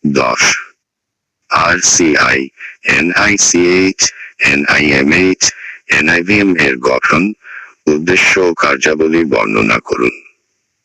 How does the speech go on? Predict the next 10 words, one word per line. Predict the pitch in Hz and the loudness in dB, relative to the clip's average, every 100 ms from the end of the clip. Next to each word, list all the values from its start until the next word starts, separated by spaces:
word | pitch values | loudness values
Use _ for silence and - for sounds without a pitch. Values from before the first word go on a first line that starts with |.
| _ _ _ _ _ _ _ - | _ _ _ _ _ _ _ -2
পনেরো | 78 98 107 110 | 0 2 2 2
মার্কস | 76 78 87 - - | 2 0 -2 -2 -4
কোয়েশ্চেন্স, | - - - - - - - - - - - | 0 0 0 0 2 0 0 -4 -6 -20 -6
আট | - - | -4 -4
কোয়েশ্চেন্স। | - - - - - - - - - _ _ _ - - - - | -2 -2 0 -2 -4 -2 -2 -2 -4 _ _ _ -6 -2 0 0
এক, | - - - - - - _ _ - | -4 -6 -4 -4 -6 -20 _ _ -2
বয়সক | 73 92 101 107 107 | 0 0 0 0 0
শিক্ষা | - - - - - - | 0 2 0 0 0 0
কাকে | - - 64 | -2 0 0
বলে? | 60 58 60 | 0 0 0